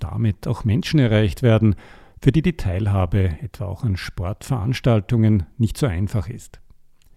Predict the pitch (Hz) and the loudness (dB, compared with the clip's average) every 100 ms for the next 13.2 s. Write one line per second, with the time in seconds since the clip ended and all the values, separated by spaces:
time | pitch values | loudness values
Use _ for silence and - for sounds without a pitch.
0 | - - - - 160 143 170 160 117 - | -20 -20 -4 0 4 6 8 8 6 2
1 | 110 101 - 117 98 - - 82 80 92 | 0 0 -2 -2 -2 -6 -8 -8 -6 -4
2 | 117 98 - - 107 165 - 139 104 - | -4 -4 -6 -4 -2 -2 0 0 -2 -6
3 | - 156 - 120 - 117 117 98 110 113 | -4 0 2 2 2 0 0 0 2 0
4 | 107 - 98 92 98 - - 98 92 - | 0 -2 0 2 0 -2 -2 0 0 -2
5 | 139 151 123 - 90 123 139 117 107 - | 0 0 0 -2 -4 0 4 4 4 0
6 | - - - - - - - - 98 98 | -12 -20 -20 -20 -20 -10 -6 0 2 2
7 | 76 - - 104 87 - 98 87 - 107 | 0 -6 -6 -4 -4 -6 -6 -6 -2 2
8 | 117 120 117 - 107 104 - 107 98 95 | 4 4 2 2 0 0 0 0 2 0
9 | 98 92 135 95 - - 90 107 143 117 | 0 -2 -6 -8 -10 -12 -6 -2 0 2
10 | 107 98 107 98 - 110 98 - 95 87 | 0 0 -2 -2 0 0 0 -2 -6 -6
11 | 87 - - 117 104 - 95 98 - 113 | -8 -10 -6 -2 -2 -4 -8 -8 -6 -4
12 | 95 107 98 - 101 - - - 135 117 | -2 0 0 -2 -6 -4 -4 2 4 6
13 | 117 107 | 6 4